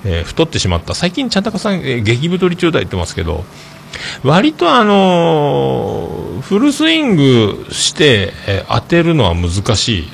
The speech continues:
当てに行った方が当たるとか、えー、まあ、力まない方が速い球投げれるとか、あの、喉力いっぱいがなるよりも、えー、軽く声を出した方が意外と声が出るとか、いろいろあるんですけど、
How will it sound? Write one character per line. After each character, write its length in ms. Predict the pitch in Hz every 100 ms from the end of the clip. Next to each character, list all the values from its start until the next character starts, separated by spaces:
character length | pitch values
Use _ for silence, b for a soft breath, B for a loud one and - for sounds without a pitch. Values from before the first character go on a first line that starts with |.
| -
当 120 | 135
て 160 | 131 180
に 240 | 180 156
行 80 | 170
っ 20 |
た 240 | - 180 160
方 160 | 170
が 180 | 92 82
当 80 | -
た 40 | 90
る 100 | 92
と 120 | -
か、 420 | - 78 76 76 - B B B B -
え 400 | 95 95 87 85
ー、 120 | - - -
ま 80 | 143
あ、 20 | 135
力 260 | 160 -
ま 140 | 226 226
な 160 | 202
い 80 | 170
方 260 | 147 160 156
が 140 | 180
速 240 | 123 160
い 80 | 170
球 80 | 131
投 280 | 98 92 92
げ 140 | 107
れ 100 | 147
る 120 | 117
と 100 | 78
か、 480 | 73 87 82 76 - - -
あ 140 | 98
の、 280 | 95 92 92
喉 680 | 90 95 98 117 151 180 190
力 520 | - - - 160 196
い 40 |
っ 60 | 233 -
ぱ 120 | -
い 100 | 202
が 180 | 123 175
な 140 | 208 233
る 80 |
よ 120 | 208 156
り 120 | 156
も、 340 | 175 190 127 B B B -
え 100 | 117
ー、 60 | 110
軽 320 | - 156 170
く 180 | 180 180
声 300 | - 185 170
を 80 |
出 120 | 123 120
し 100 | -
た 120 | 131
方 220 | 127 113
が 320 | 131 151 139
意 280 | 104 113 123
外 200 | 151 160
と 120 | 160
声 260 | 147 175 160
が 120 | 92
出 140 | 87 117
る 80 |
と 140 | 95 82
か、 280 | 82 78 90
い 80 |
ろ 120 | 139 170
い 40 |
ろ 120 | 170
あ 80 | 170
る 140 | 226
ん 40 | 98
で 100 | 78
す 120 | -
け 100 | 92
ど、 240 | 87 85